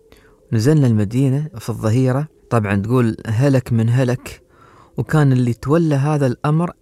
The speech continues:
عبد الله بن أبي بن سلول يوم قدمنا المدينة. تقول فاشتكيت يوم رديت المدينة من المرض شهر كامل.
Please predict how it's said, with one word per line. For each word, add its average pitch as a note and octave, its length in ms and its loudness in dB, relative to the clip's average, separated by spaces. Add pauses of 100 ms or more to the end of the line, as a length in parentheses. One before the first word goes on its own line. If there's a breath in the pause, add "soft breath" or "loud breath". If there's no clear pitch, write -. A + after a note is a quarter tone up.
عبد A#2 160 -4
الله C3 280 0
بن A#2 140 -2
أبي C3 280 0
بن A2 140 0
سلول F#2 380 -6 (240)
يوم G#2+ 120 0
قدمنا B2 360 0
المدينة. F#2+ 480 -2 (720 loud breath)
تقول F#3+ 160 -2
فاشتكيت - 800 -8 (500)
يوم C3+ 280 4
رديت B2+ 360 0
المدينة D3 480 2
من B2+ 160 2
المرض D3+ 420 -2 (180)
شهر F3 440 -4
كامل. A2+ 360 -2